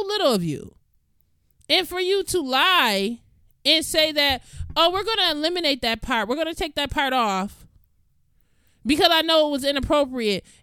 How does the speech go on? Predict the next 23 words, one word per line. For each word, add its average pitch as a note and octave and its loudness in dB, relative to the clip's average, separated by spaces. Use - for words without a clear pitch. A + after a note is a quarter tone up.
And D#4 2
then F#4+ 2
you C#4 4
premiere C#4 0
it. G4 -2
That's F4 4
like B4 -2
the F#4 -2
double C#4 0
F B3+ 0
you. D#3+ -6
That D4 4
is B4 -10
like F#4 0
giving F4 -2
her D#4+ 2
the C#4 -2
middle C#4+ 0
finger D4+ -4
a B3 -2
hundred C#4+ -2
times A#3+ -2
over. E3 -4